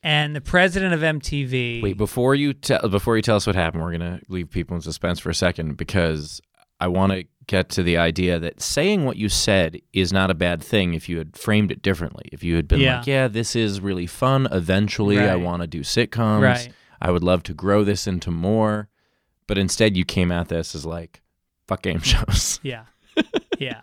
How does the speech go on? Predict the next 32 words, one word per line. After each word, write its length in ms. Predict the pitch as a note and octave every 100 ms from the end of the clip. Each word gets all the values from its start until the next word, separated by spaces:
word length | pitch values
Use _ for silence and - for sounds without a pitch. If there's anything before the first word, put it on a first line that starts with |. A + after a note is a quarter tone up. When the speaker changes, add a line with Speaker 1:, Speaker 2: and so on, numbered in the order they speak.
| -
Speaker 2:
<laughs> 80 | -
Which 260 | F#3 -
is 200 | F3+ -
a 60 | D3+
lot 280 | - C3 -
tougher 420 | - B2 A#2 G#2 - - -
'cause 260 | D#3 A2+
you're 160 | A2+ A2+
em-, 240 | A2 G#2 - -
employed 480 | A2+ A2 - G#2+ A2
by 120 | F#2
one 200 | G2+ G#2+ A#2+
at 80 |
the 80 | G2+
time, 340 | - G#2 G2 - - -
which 220 | C3 -
takes 320 | - D#3 D3+
it 120 | D#3+ -
seriously 600 | C#3+ C#3+ C#3+ C3+ B2+ B2
enough 260 | B2+ B2+
that 100 | A#2
they're 120 | A#2+
sending 340 | A2+ A#2+ A#2+ A2+
P 180 | A#2+ A2+
As 160 | A2+ -
to 80 |
make 160 | G#2+ G#2
sure 220 | - G#2+
you're 160 | G#2+ G#2
not 180 | G#2 -
faking. 400 | G#2+ G#2 - - - -
Speaker 1:
Right. 340 | G3 B3 F3